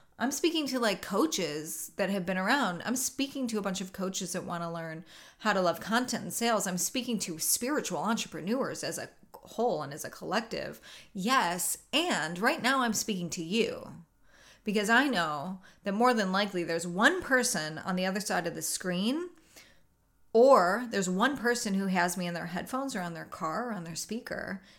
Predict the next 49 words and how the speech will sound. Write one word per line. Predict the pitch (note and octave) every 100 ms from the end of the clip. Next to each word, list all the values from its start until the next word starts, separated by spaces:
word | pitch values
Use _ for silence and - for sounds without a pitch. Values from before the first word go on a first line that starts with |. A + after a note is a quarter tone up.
| - -
at | B3+
a | C4
time | - - E3+ D3+ A3+ D4+ - - - - -
that's | G3 F#3+
listening. | F3+ F#3 - E3+ F2 - - E3+ - _ - - _
And | G3+ F#3+
so | G#3
when | F#3 G3+
I | B3
can | C4 C#4
connect | A3+ A3+ G#3
to | G#3
that, | E3+ -
just | D4+ -
talking | - - E3 F3+ G#3
about | G#3 G3+ G3
that | G#3 G#3
right | A3 G#3
now, | A3+ A3+ -
I | F#3
can | F#3 F3+
feel | - - F#3+ A3
myself | A#3 A#3 A3+ A3+ A3
dropping | E3+ F3 D#3+ E3 F3+ F3 E3+ - - - -
into | F#3+ F3+ E3 F3+ E3+
this | E3 E3 -
flow | - - F3+ F#3
state | F3+ G3 F3+
of | F3 -
connectedness | F#3 E3+ - A3+ A#3+ A#3+
that | E3
I | D#3+
didn't | E3+ - F#3 G#3
have | F3+ F3 F3 G#3+
just | F3 -
two | - F3
minutes | D#3+ F3 -
ago. | F#3 - - - F#3+ - - - - - - _ _ _
And | G#3+ G#3+
when | A3
I | A3+
can | C4 B3
drop | A3+ G#3 G#3
into | G3+ F#3
that | F3+ F3+ F3+ -
and | F3+
I | F#3+
can | G#3+ F#3
just | F#3+ F#3 -